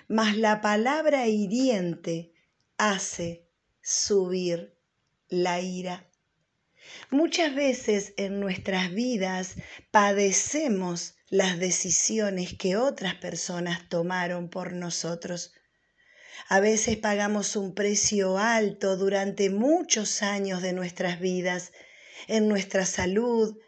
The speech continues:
en nuestra economía, en nuestras relaciones. La injusticia, las decisiones que otras personas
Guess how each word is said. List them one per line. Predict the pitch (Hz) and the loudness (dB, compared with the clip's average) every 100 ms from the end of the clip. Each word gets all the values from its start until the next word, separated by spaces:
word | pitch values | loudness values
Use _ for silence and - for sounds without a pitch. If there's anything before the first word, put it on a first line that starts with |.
| _ _ | _ _
en | 220 214 | -2 0
nuestra | 190 190 196 | -2 -2 -4
economía, | 185 185 175 180 202 220 202 185 190 _ _ _ - | -2 -4 -2 -2 0 0 0 -4 -10 _ _ _ -4
en | 226 | 0
nuestras | 226 190 - 196 180 | 0 -2 -4 -6 -4
relaciones. | 196 190 180 180 - 185 180 175 175 175 - - _ _ _ - - | -4 -4 -2 -4 -2 -2 -4 -4 -6 -8 -10 -20 _ _ _ -14 2
La | 208 208 | 4 4
injusticia, | 208 - 214 185 - - 262 277 - 262 254 269 - _ _ _ _ - - - - | 2 -2 -2 -4 -6 -2 0 0 0 2 0 -2 -14 _ _ _ _ -20 -20 -16 0
las | 214 208 190 | 4 4 4
decisiones | 208 208 226 202 - 254 254 240 214 - | 2 4 2 0 0 0 0 0 -2 0
que | 214 202 | 0 4
otras | 254 311 311 254 233 | 6 4 2 -2 -4
personas | 208 190 - 208 196 196 185 - | -6 -4 -2 -2 -2 -4 -6 -10